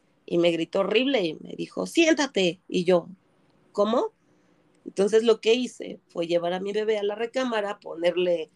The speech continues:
Peppa Pig, que le encantaba en ese entonces, le subí el volumen y le dije, "Aquí quédate, ve tu programa". Y, y entonces yo salí, porque, pues, no soy nada dócil. O sea, después de mi número uno, dije, "En la vida me vuelve a pasar".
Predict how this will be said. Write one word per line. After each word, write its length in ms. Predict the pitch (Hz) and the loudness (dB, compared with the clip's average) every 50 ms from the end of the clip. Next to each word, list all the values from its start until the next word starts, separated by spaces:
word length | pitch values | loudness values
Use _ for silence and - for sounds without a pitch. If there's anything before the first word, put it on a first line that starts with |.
| _ _ _ _ _ _ _ _ _ - | _ _ _ _ _ _ _ _ _ -4
Peppa 320 | - 190 185 - 185 180 | -4 -4 -2 -2 -4 -2
Pig, 240 | - 185 214 233 226 - _ _ _ _ - - - | -2 -2 -2 -2 -4 -8 _ _ _ _ -20 -12 -4
que 160 | - 180 160 | 0 0 0
le 120 | 156 160 | 0 0
encantaba 520 | 160 160 156 - 156 165 - 175 175 185 190 | -4 -6 -6 -6 -6 -6 -4 -4 -4 -4 -2
en 80 | 190 180 | -2 -4
ese 420 | 175 175 - 180 165 156 147 - - - | -4 -4 -2 -4 -4 -4 -4 -8 -10 -12
entonces, 580 | - 175 - - 196 196 185 180 180 185 - _ _ _ _ _ _ _ - | -12 -10 -6 -6 -4 -4 -2 -2 -4 -4 -4 _ _ _ _ _ _ _ -4
le 140 | - 170 | -4 -2
subí 240 | 170 - 196 185 196 | -2 -2 -2 0 0
el 80 | 196 196 | 2 2
volumen 380 | 202 220 226 220 214 208 208 | 2 4 4 2 2 2 0
y 60 | 202 180 | 0 2
le 100 | 175 175 | 2 0
dije, 180 | 190 - 247 226 | 0 -4 -6 -8
"Aquí 160 | - 262 254 | -6 -6 -4
quédate, 520 | - 254 233 226 233 - - 214 214 202 185 | 0 0 0 0 -2 -6 -8 -10 -8 -8 -6
ve 120 | 185 190 | -6 -6
tu 120 | 185 - 185 | -6 -8 -12
programa". 560 | - - 220 226 226 226 226 196 180 175 180 | -10 -6 -4 -4 -2 -2 -4 -4 -6 -6 -8
Y, 140 | - - - _ _ _ _ | -10 -12 -14 _ _ _ _
y 120 | - 180 190 | 2 4 4
entonces 520 | 190 185 202 185 175 175 185 196 180 - | 4 4 4 2 4 2 0 -4 -4 0
yo 120 | - 156 | 0 0
salí, 420 | 151 - 175 165 175 165 160 151 - _ _ _ _ _ _ _ _ _ _ _ _ _ _ _ _ _ _ _ _ | 0 2 0 2 2 2 0 -2 -4 _ _ _ _ _ _ _ _ _ _ _ _ _ _ _ _ _ _ _ _
porque, 300 | - 156 156 151 - 165 | -4 -4 -2 -2 -4 -10
pues, 200 | - - 156 - - | -10 -8 -8 -6 -2
no 180 | 180 185 185 185 | 0 0 0 2
soy 220 | - 214 190 190 | 0 0 0 2
nada 360 | 185 185 180 180 170 170 170 | 2 4 4 4 2 2 0
dócil. 580 | 170 208 269 302 - - 185 165 151 143 139 _ _ _ - | 0 -2 -4 -4 -4 -4 -4 -4 -4 -6 -10 _ _ _ -20
O 100 | - 156 | -18 -12
sea, 160 | 175 170 175 | -8 -8 -8
después 480 | 160 151 160 165 175 175 - 220 254 262 | -6 -4 -4 -4 -4 -4 -4 -6 -4 -4
de 100 | 320 302 | -6 -6
mi 300 | 226 175 151 139 131 - - - | -6 -6 -6 -8 -10 -14 -14 -8
número 400 | - 226 247 269 277 240 196 185 | -4 -2 0 0 2 2 2 4
uno, 400 | 202 214 220 233 247 302 - - - | 2 2 0 -2 -4 -6 -8 -12 -14
dije, 240 | - 190 - - 180 | -14 -12 -10 -8 -6
"En 120 | 180 175 | -4 -4
la 100 | 175 175 | -4 -2
vida 200 | 170 185 220 254 | -2 -2 -2 -2
me 120 | 247 196 160 | -2 -2 -2
vuelve 260 | 170 185 196 180 175 | -2 -2 -2 -2 -6
a 80 | 170 | -8
pasar". 340 | - - - - 262 269 - | -10 -12 -8 -8 -8 -8 -8